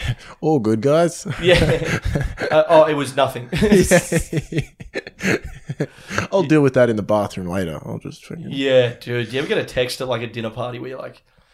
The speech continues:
Speaker 1: not, not, like, bad news, but you're like, "Ugh, that's,
Speaker 2: <laughs>
Speaker 1: that is, that's something I really need to sort out." <laughs> You're just, like, three beers in.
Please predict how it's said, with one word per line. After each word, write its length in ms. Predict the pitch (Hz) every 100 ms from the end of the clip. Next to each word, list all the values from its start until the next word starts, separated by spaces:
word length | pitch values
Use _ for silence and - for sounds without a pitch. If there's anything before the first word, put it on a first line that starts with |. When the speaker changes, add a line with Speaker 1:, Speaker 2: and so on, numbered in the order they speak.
| _ _
Speaker 1:
not, 180 | 175 214
not, 140 | 190 202
like, 200 | 156 123
bad 300 | 131 131 113
news, 300 | 113 135 -
but 100 | 127
you're 140 | 117
like, 320 | 131 131 - _ _ _ _ _ _ _ -
"Ugh, 260 | 143 147 123 - _ _ -
that's, 280 | 131 117
Speaker 2:
<laughs> 1080 | 147 135 160 165 - 156 - 147 - 190 156
Speaker 1:
that 160 | 135 135
is, 360 | 135 160 - - - 131
that's 160 | 127
something 180 | 160 156
I 100 | 131
really 240 | 127 131
need 160 | 123 120
to 60 | 117
sort 280 | - 113
out." 180 | 110 120
<laughs> 100 | 214 - - - 123 - - - - - - - - - - - - - - -
You're 120 | 139
just, 160 | 139 156
like, 120 | 123
three 340 | - 131 131
beers 300 | - 123 117
in. 280 | 117 123 -